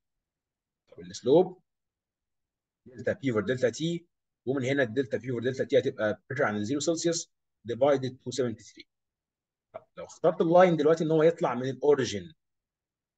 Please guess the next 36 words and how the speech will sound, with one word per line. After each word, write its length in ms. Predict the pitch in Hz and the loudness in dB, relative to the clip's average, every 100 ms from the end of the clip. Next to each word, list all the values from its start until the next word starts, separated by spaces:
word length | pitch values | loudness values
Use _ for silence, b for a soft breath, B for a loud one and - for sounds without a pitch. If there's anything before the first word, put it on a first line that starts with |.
| _ _ | _ _
برضه 300 | 113 117 104 | -12 -8 -4
نفس 200 | 107 - | -4 -6
الكلام. 460 | 113 104 127 190 143 | -6 0 4 4 2
ده 80 | 120 | -2
الكلام 260 | 120 139 | 0 0
ده 60 | 135 | 0
بيحصل 280 | 151 - 160 | -2 -2 -2
امتى؟ 180 | 165 143 | 0 0
لما 300 | 131 127 123 | 2 2 2
التمبرتشر 720 | 110 - _ - 185 190 165 | 0 -10 _ -12 -6 -2 0
بتبقى 680 | 131 160 - 170 180 175 _ _ | 0 -4 0 2 2 0 _ _
الكلفن 520 | 127 _ - 131 104 - | -20 _ -8 -6 -6 -8
على 140 | - | -8
الكلفن 300 | - 135 139 | -4 -2 -2
سكيل. 380 | 135 180 117 - b _ _ _ | -2 -2 -2 -4 b _ _ _
كل 140 | 202 165 | 4 6
اللي 120 | 170 | 6
انا 100 | 180 | 6
عملته 340 | 160 196 208 | 6 4 4
بس 160 | 233 190 | 2 2
ان 100 | 175 | 2
انا 260 | 185 190 - _ _ - | 2 2 -8 _ _ -8
الواي 280 | 123 165 175 | 2 4 4
اكسس 180 | 175 | 0
ده 120 | 156 175 | -2 0
شايفينه، 420 | 160 196 254 277 | 0 -2 -6 -4
نقلته 560 | 156 156 180 175 185 180 | 0 2 2 2 -2 -2
في 120 | 156 | -2
البدايه 280 | 131 147 - | 0 2 2
خالص، 360 | 95 82 - | -4 -10 -8
نقلته 200 | 110 131 | -6 -4
طلعته 440 | - 120 139 135 135 | -2 0 0 0 -2
هنا 80 | |
من 80 | 135 | 0
عند 240 | 120 131 120 | 0 0 -4
زيرو 480 | 98 120 131 190 | -6 -6 -4 -6